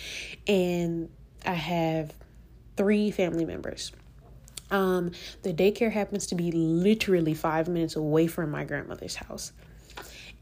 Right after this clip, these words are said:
And then they are probably about fif-, maybe twenty minutes away from, um,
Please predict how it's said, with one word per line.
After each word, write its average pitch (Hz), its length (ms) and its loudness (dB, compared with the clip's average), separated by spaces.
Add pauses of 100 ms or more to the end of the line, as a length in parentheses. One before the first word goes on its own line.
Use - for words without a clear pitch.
And 175 280 0
then 156 540 0 (800)
they 180 580 2
are 170 240 -2
probably 185 720 0
about 165 920 0 (640)
fif-, - 720 -2
maybe 269 280 6
twenty 226 320 2
minutes 240 480 0
away 185 320 2
from, 175 800 -4
um, 165 460 -4